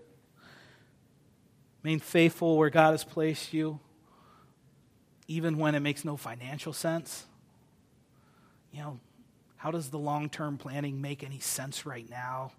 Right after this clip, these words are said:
What caused you not just to scrap everything you think the Lord is doing in your life to pursue just more financial security, pursue more future security, relational security, whatever it might be?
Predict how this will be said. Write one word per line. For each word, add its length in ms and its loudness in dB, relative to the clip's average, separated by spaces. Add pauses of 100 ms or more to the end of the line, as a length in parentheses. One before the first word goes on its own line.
(4000)
What 260 -4 (540)
caused 220 2
you 60 -6
not 140 -2
just 200 -12
to 60 -14
scrap 560 4
everything 400 2
you 60 -4
think 160 -8
the 80 -6
Lord 200 2
is 60 -6
doing 180 -4
in 60 -4
your 140 -4
life 360 4 (380)
to 100 -8
pursue 360 0
just 180 -6
more 180 -2
financial 460 -6
security, 600 -2 (480)
pursue 340 0
more 560 2 (480)
future 400 -4
security, 720 0 (120)
relational 720 2
security, 480 -4
whatever 360 2
it 80 -6
might 280 -8
be? 320 -10